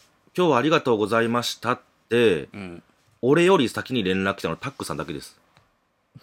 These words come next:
Speaker 2: え？
Speaker 1: タックさんから連絡来たんですよ。
Speaker 2: あ、お前が
Speaker 1: そう。
Speaker 2: やる前にってことね。
Speaker 1: あとは全部僕から。
Speaker 2: あ、忙しいんでしょ、
Speaker 1: うん。
Speaker 2: その生配信やるから。
Speaker 1: 全部僕からです。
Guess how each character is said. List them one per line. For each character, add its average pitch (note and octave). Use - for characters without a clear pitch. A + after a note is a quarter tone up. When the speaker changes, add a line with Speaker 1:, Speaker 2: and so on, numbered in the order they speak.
Speaker 2:
え？ E3
Speaker 1:
タ F#3
ッ F#3+
ク -
さ A3
ん -
か A#3
ら F#3+
連 F3+
絡 -
来 -
た G#3
ん -
で G#3
す G#3
よ。 G3+
Speaker 2:
あ、 -
お -
前 G#3
が G3
Speaker 1:
そ -
う。 -
Speaker 2:
や F3
る D3+
前 F#3+
に F#3
っ A#3
て -
こ G2
と G2+
ね。 C#3
Speaker 1:
あ -
と F#2+
は F2
全 -
部 F#2
僕 -
か G#2+
ら。 F2
Speaker 2:
あ、 -
忙 G2
し E3+
い G3+
ん -
で G#3+
し -
ょ、 G2+
Speaker 1:
う -
ん。 -
Speaker 2:
そ -
の F2+
生 G2+
配 A2
信 G2
や F2+
る F2
か -
ら。 -
Speaker 1:
全 D#3+
部 G2
僕 G2+
か A#2
ら G#2+
で D2+
す。 -